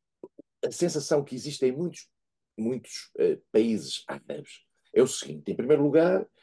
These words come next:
alguns satisfeitos, nomeadamente a rua, chamada Rua Árabe, satisfeita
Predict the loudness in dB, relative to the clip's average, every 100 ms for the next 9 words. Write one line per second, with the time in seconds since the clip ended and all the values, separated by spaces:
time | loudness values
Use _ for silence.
0 | _ _ _ 4 4 2 0 -2 -4 -2
1 | 0 0 -2 -2 2 2 2 2 2 2
2 | 2 4 2 0 -10 -8 -4 0 4 4
3 | 0 -2 -4 -4 _ _ 2 2 2 2
4 | 2 4 2 0